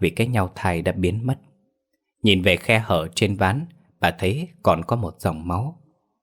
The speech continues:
Lại nhìn đi nhìn lại hai chỗ, bà hét lên trong hoảng sợ: "Ôi, con ma lai! Ma lai nó ăn nhau thai của cái Liêng rồi, A Sẩy ơi!" Nghe tiếng mẹ mình la lên thì A Sẩy và cha mình vội vàng chạy vào.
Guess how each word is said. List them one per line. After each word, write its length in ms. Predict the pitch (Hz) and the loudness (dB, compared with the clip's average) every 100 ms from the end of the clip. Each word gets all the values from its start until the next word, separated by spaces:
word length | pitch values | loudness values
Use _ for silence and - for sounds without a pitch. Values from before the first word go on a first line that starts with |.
| _ | _
Lại 160 | - 92 | 2 4
nhìn 240 | 95 85 | 4 4
đi 120 | 98 104 | 4 4
nhìn 240 | 95 82 | 2 2
lại 240 | 90 87 98 | 0 -2 -2
hai 240 | - 95 | 0 0
chỗ, 340 | - 98 131 147 | 2 0 0 -2
bà 120 | - - | -2 0
hét 220 | 123 - | -4 0
lên 240 | 104 87 87 | 2 2 0
trong 160 | 98 | -4
hoảng 260 | 87 92 139 | -4 -6 -6
sợ: 260 | - 87 - _ _ _ _ _ _ _ _ _ _ _ _ _ _ _ _ | -2 -2 -4 _ _ _ _ _ _ _ _ _ _ _ _ _ _ _ _
"Ôi, 180 | 220 - | 4 6
con 180 | 226 185 | 4 6
ma 160 | 190 160 | 6 6
lai! 320 | 175 196 - - - _ | 6 6 4 -6 -20 _
Ma 160 | - 175 | 6 8
lai 160 | 135 123 | 8 8
nó 100 | 160 | 6
ăn 180 | 165 | 6
nhau 160 | 147 147 | 6 4
thai 220 | 147 160 | 6 4
của 140 | 131 92 | 4 4
cái 140 | 170 | 6
Liêng 240 | 185 160 | 8 6
rồi, 160 | 151 113 | 6 6
A 140 | 107 | 6
Sẩy 200 | 170 190 | 6 4
ơi!" 500 | - 196 202 233 202 - _ _ _ _ _ _ _ _ _ _ _ _ _ _ _ _ _ _ _ _ _ _ _ _ _ | 6 8 10 8 6 2 _ _ _ _ _ _ _ _ _ _ _ _ _ _ _ _ _ _ _ _ _ _ _ _ _
Nghe 120 | - 101 | 0 2
tiếng 260 | 113 131 | 4 4
mẹ 120 | 131 | 4
mình 280 | 90 95 87 | 4 2 2
la 140 | 101 104 | 2 2
lên 280 | 104 101 | 2 2
thì 100 | 90 | 0
A 180 | 87 98 | -4 -4
Sẩy 280 | 101 104 80 | 0 0 0
và 120 | 82 | -4
cha 200 | 82 107 | -4 -2
mình 300 | 98 87 80 | 0 -2 0
vội 140 | 90 82 | 0 0
vàng 200 | 85 82 | -2 -4
chạy 220 | - - | -6 -6
vào. 300 | 92 87 - | -4 -4 -6